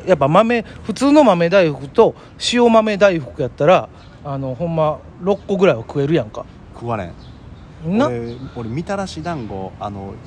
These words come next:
Speaker 2: 目の前で焼いてやるやつやんか。
Speaker 1: あるね。あるあるある。
Speaker 2: 俺、あれ最強に好きやねん。
Speaker 1: うん、あれ美味しいよ。
Speaker 2: で、昔は、もう何本でもいけた、ほんまに。
Speaker 1: うん。
Speaker 2: けど、やっぱりな、今、五本とか食べたらもう胸焼けしてくるもん。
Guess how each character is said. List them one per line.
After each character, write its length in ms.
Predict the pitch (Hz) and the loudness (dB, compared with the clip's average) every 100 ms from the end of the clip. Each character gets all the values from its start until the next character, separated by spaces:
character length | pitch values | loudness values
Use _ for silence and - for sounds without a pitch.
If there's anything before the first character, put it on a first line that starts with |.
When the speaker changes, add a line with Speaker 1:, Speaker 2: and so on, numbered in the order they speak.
| - | -14
Speaker 2:
目 180 | 131 131 | -10 -6
の 120 | 156 | -4
前 160 | 143 104 | -4 -4
で 140 | 98 | -6
焼 200 | 117 127 | -6 -6
い 20 | |
て 160 | 107 101 | -8 -12
や 40 | |
る 60 | 95 | -10
や 60 | 139 | -6
つ 20 | |
や 60 | |
ん 40 | 151 | 2
か。 100 | 180 | 4
Speaker 1:
あ 60 | |
る 100 | 190 | 4
ね。 280 | 214 220 113 - | 4 2 0 -2
あ 160 | 147 | 2
る 80 | 160 | 4
あ 80 | 147 | 2
る 80 | 135 | 0
あ 60 | |
る。 120 | 127 120 | -6 -8
Speaker 2:
俺、 80 | 127 | -10
あ 40 | |
れ 60 | 147 | -12
最 300 | - - 240 | -12 -12 -12
強 160 | 202 | -10
に 80 | 196 | -10
好 80 | 170 | -10
き 80 | - | -10
や 80 | 92 | -12
ね 60 | |
ん。 300 | 87 - - | -12 -16 -6
Speaker 1:
う 20 | 147 131 | -4 -2
ん、 40 | |
あ 40 | 143 | 0
れ 80 | 143 | 0
美 60 | |
味 120 | 147 | 0
し 40 | 151 | -2
い 20 | |
よ。 80 | 165 | -2
Speaker 2:
で、 60 | |
昔 240 | 208 262 160 | -2 -4 -6
は、 280 | 220 156 98 - - 127 | -4 -6 -10 -16 -18 -12
も 100 | 131 | -8
う 20 | |
何 280 | 143 160 165 | -6 -6 -4
本 220 | 151 160 | -4 -4
で 80 | 240 | -4
も 80 | 127 | -4
い 40 | |
け 80 | 110 | -6
た、 60 | |
ほ 140 | - 123 | -6 -2
ん 80 | - | 0
ま 100 | 110 | -2
に。 80 | |
Speaker 1:
う 20 | 110 | -4
ん。 40 | - - - - - - | -12 -18 -20 -18 -20 -12
Speaker 2:
け 100 | 214 | -8
ど、 60 | |
や 60 | 131 | -8
っ 20 | - | -6
ぱ 100 | 165 | -8
り 80 | 117 | -4
な、 200 | 98 80 76 - - - - - | -6 -8 -14 -18 -18 -18 -20 -10
今、 300 | 156 165 160 139 - - - - - 127 - | -6 -4 -4 -6 -10 -16 -18 -18 -14 -14 -8
五 120 | - | -4
本 500 | 226 233 220 214 214 202 | -2 -2 -4 -6 -8 -8
と 80 | 214 | -8
か 160 | 92 | -8
食 140 | - 107 | -8 -8
べ 60 | - | -6
た 80 | |
ら 100 | 95 | -6
も 160 | 92 104 | -6 -8
う 40 | |
胸 240 | 110 185 262 | -6 -4 -4
焼 120 | 254 | -6
け 60 | 220 | -6
し 60 | |
て 60 | 190 | -4
く 60 | |
る 80 | 156 | -4
も 100 | |
ん。 40 | 92 | -6